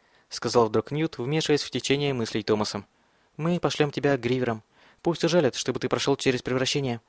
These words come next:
Нам позарез нужны твои воспоминания». Шутит он, что ли? Томас выдавил что-то похожее на саркастический смешок,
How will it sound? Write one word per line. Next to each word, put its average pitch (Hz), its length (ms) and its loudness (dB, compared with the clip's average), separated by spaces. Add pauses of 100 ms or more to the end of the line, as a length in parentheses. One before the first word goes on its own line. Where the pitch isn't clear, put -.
(280)
Нам 131 180 -4
позарез 139 340 0
нужны 131 240 -4
твои 123 200 0
воспоминания». 131 640 -2 (960)
Шутит - 480 0
он, 127 100 0
что - 180 2
ли? 104 160 0 (580)
Томас 170 320 2
выдавил 139 360 2
что-то 131 240 0
похожее 120 340 0
на 117 120 -4
саркастический 113 640 -4
смешок, 147 420 0